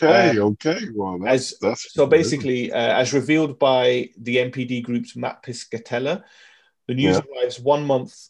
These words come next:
Speaker 2: after the P S five became the fastest selling console in U S history in dollar sales. It has now overtaken
Speaker 1: Mm-hmm.
Speaker 2: the Switch on unit sales in the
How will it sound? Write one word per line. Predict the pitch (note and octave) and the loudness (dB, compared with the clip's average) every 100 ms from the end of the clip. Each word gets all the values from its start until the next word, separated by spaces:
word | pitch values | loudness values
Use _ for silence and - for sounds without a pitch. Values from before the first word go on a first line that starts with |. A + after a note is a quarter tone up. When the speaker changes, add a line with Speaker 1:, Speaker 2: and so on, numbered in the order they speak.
| - | -4
Speaker 2:
after | C3+ E3 - C#3+ | 0 0 -2 -4
the | B2 | -4
P | - C3 | -2 -4
S | A#2 | -2
five | - A#2 A2+ | -2 -2 -2
became | A2+ A#2+ | -4 -4
the | A2+ | -4
fastest | A2 A#2+ - - | -8 -8 -10 -10
selling | A#2+ A2+ | -8 -8
console | - A2 - D2+ | -10 -10 -10 -10
in | A2 | -8
U | A2+ A2 | -4 -4
S | A2 | -6
history | A#2 - A#2 | -10 -12 -10
in | G#2 | -10
dollar | G2 A#2+ B2 | -4 -4 -4
sales. | - A2 G#2 G2+ - | -6 -6 -4 -6 -8
It | G2 | -6
has | A2 | -6
now | A#2+ B2 | -6 -4
overtaken | B2 A#2+ A2 G2 | -4 -4 -4 -4
Speaker 1:
Mm-hmm. | A#2 | -6
Speaker 2:
the | A#2 | -8
Switch | - F3+ - - | -4 -4 -4 -6
on | D3 D3 | -6 -4
unit | D3+ D3+ D3 | -6 -8 -6
sales | D3 D3 C#3+ | -2 -2 -2
in | |
the | D3 | -6